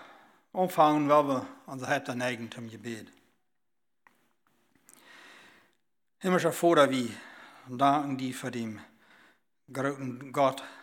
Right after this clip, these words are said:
wo du bist. Der Gott, der alles erschaffen hat und der Gott, der auch alles regieren wird. Und himmlischer Vater,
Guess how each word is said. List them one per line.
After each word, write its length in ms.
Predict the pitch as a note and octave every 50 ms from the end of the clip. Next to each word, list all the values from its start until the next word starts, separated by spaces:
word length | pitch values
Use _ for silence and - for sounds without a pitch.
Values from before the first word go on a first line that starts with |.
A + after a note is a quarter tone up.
| - - -
wo 140 | B2+ B2+
du 140 | B2 - B2+
bist. 540 | A#2 B2 C3 A2+ G#2+ A2 - - - - - _ _ _ - - - - - - _ _ _ _ _
Der 120 | - C#3+ C#3
Gott, 340 | C#3 D#3 D#3+ E3+ E3+ E3 -
der 160 | C3+ A#2+ C3+
alles 340 | B2+ B2+ B2 B2 A#2 A2+ C3+
erschaffen 600 | B2 - - - D3+ D#3 D3 - - C3+ A#2+ C#3
hat 380 | C#3 C3 B2+ B2 - - - A#2+
und 240 | A2+ A2+ G2+ F2+ - - - - - _ -
der 80 | C3 A#2+
Gott, 340 | A#2 C3+ C3 C3 B2+ - -
der 220 | A#2+ A#2 A2+ -
auch 0 |
alles 340 | - C#3+ C3+ C3 B2 - C3
regieren 560 | A#2 A#2+ A#2+ A#2+ C3 C3 B2+ A#2+ A#2+ A#2 A#2
wird. 340 | A#2 A2 G#2 G#2 - - - _ _ _ _ _ - - - - - - - - _ _ -
Und 100 | C#3 C3
himmlischer 380 | C3 D#3 D#3+ D3+ C3 - C3+ A#2+
Vater, 600 | - - D#3+ D#3+ D#3 D#3 C#3+ C#3 C3 C3+ -